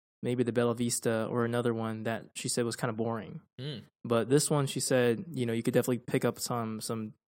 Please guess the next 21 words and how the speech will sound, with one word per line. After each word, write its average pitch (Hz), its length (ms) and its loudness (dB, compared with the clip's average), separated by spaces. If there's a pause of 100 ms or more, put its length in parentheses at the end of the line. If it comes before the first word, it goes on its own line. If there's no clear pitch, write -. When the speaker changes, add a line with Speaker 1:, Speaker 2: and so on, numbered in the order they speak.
Speaker 1:
some 117 180 -6
flavors. 110 540 0 (440)
Those 127 220 4
being 120 640 4
chocolate, 123 640 4
clementine, 117 580 -2
and 107 80 -4
brown 110 240 -4
sugar. - 400 -12 (340)
Speaker 2:
Mm-hmm. 107 420 -8 (340)
Speaker 1:
So, 120 520 6
um, 120 520 0 (320)
where 147 160 6
should 180 140 4
we 170 40 6
start, 170 320 4
Dill? 165 420 6 (800)
Speaker 2:
It's - 120 -12
a 104 60 -6
good, 127 840 4
good 107 480 2